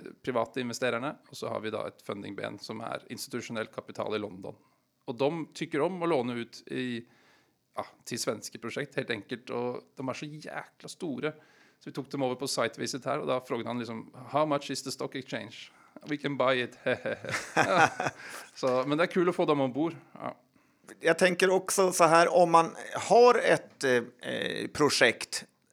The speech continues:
Speaker 2: och, eh, kanske skulle behöva finansiering, eh, hur man går man tillväga då om man vill använda sig av, eh, Cameo?
Speaker 1: Ja, det är
Speaker 2: För ni
Speaker 1: enk-
Speaker 2: måste ändå, många s-, måste väl ändå höra av sig och undra om ni kan hjälpa dem?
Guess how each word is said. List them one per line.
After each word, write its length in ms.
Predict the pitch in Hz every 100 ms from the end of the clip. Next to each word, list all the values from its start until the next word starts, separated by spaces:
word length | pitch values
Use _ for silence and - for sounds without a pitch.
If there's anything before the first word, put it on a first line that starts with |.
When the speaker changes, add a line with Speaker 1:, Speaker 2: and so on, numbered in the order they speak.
| _ - _
Speaker 2:
och, 400 | - 123 - -
eh, 180 | 120 117
kanske 240 | - 131
skulle 220 | 139 147 131
behöva 340 | 143 185 185
finansiering, 800 | 175 151 127 110 101 101 117 - _ _ _
eh, 120 | - -
hur 80 | 143
man 120 | 170
går 160 | 156 170
man 120 | 160
tillväga 400 | 165 151 147 147
då 80 | 156
om 140 | 208
man 100 | 185
vill 100 | 170
använda 360 | 139 123 120 113
sig 180 | 113 107
av, 340 | - 117 107
eh, 100 | 107
Cameo? 400 | - 117 110 104 107 _ _ _ _
Speaker 1:
Ja, 100 | 123
det 60 | 123
är 40 |
Speaker 2:
För 80 | 170
ni 40 |
Speaker 1:
enk- 40 | 185
Speaker 2:
måste 180 | 175
ändå, 240 | 170 160 175
många 300 | 175 170 175
s-, 140 | 175
måste 260 | - 160 156
väl 80 | 151
ändå 180 | 135
höra 160 | 131 139
av 100 | 170
sig 240 | - 110
och 180 | 107 - 131
undra 200 | 120 120
om 80 | 123
ni 100 | 120
kan 140 | 123
hjälpa 240 | 123 -
dem? 140 | 147